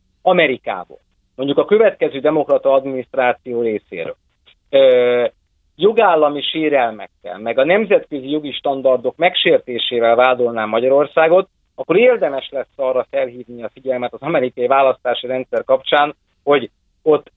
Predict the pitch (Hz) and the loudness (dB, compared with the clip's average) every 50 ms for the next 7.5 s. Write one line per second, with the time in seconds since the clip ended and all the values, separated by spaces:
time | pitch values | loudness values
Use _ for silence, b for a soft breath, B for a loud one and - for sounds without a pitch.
0 | _ _ _ - 151 180 196 196 - 202 196 185 185 - 190 185 190 180 - 185 | _ _ _ -6 -2 -2 -2 0 2 2 2 2 2 0 -4 -4 -2 0 0 2
1 | 185 185 180 180 180 180 175 - - 180 175 175 170 185 175 175 160 - - - | 2 2 2 2 0 0 0 0 -2 0 2 2 2 2 2 2 0 0 0 0
2 | 175 175 175 170 170 175 190 208 202 190 180 165 151 - 165 156 156 - 156 156 | 2 2 2 2 2 0 -2 -2 0 2 2 2 0 -2 -8 -6 -4 -2 2 2
3 | 160 160 156 156 143 - _ - 147 143 139 - 156 156 151 156 151 131 151 156 | 2 4 4 2 0 -2 _ -4 -2 -2 -2 -4 -4 -2 0 2 2 2 2 4
4 | 156 151 143 - - - 143 131 - - 147 143 143 135 139 139 135 123 143 139 | 4 2 2 0 0 -2 -2 -2 -2 -4 -4 0 0 0 -2 -4 -8 -6 -4 -4
5 | 135 127 - 165 160 156 147 139 127 135 123 110 127 127 131 127 127 - 156 156 | -4 -4 -4 -2 -2 -2 0 0 -2 -2 -2 -2 -2 0 2 2 2 2 0 0
6 | 147 147 135 - 135 - - 139 135 131 131 131 - - - 127 123 - 123 - | 2 2 0 0 -4 -4 0 2 2 4 4 2 2 0 0 0 0 0 -4 -4
7 | - 127 123 - - - 123 113 110 110 | -2 -2 -2 0 0 0 2 2 0 -4